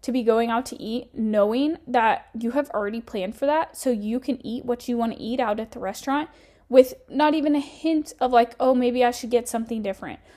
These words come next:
or, "Maybe I shouldn't have done this." I feel like people at the dinner table are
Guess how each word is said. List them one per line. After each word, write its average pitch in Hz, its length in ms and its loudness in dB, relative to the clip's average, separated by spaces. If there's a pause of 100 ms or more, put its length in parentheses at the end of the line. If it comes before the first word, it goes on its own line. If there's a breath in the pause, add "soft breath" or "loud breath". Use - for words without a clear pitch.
(140)
or, 240 200 6
"Maybe 247 300 4
I 254 60 6
shouldn't 254 280 -4
have 233 140 -6
done 208 160 -2
this." - 300 -12 (140)
I 254 60 -10
feel 294 180 2
like 285 180 4
people 277 300 2
at - 140 -4
the 247 60 -2
dinner 233 260 -4
table 233 240 -2
are 226 180 -2